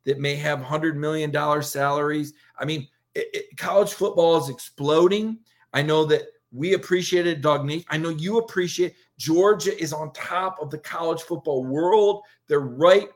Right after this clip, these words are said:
where they need to be with all these changes. Georgia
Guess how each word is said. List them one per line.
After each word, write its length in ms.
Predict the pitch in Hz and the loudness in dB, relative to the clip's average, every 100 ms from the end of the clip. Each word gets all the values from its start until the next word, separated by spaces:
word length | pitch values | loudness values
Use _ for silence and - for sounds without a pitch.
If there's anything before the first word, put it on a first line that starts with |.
| 123 | -12
where 320 | 131 170 175 | -2 2 4
they 160 | 156 147 | 2 -2
need 380 | 143 170 196 147 | -2 -4 -4 -8
to 120 | - | -10
be 600 | 113 - 190 185 135 127 _ _ _ - | -10 -6 -6 -4 -6 -8 _ _ _ -6
with 180 | 147 - | -4 0
all 240 | 170 190 | 4 4
these 260 | 196 185 143 | 4 -2 -8
changes. 720 | - 175 185 190 165 120 104 | -8 -2 0 0 -2 -6 -10
Georgia 500 | - 160 175 156 | -4 0 0 -2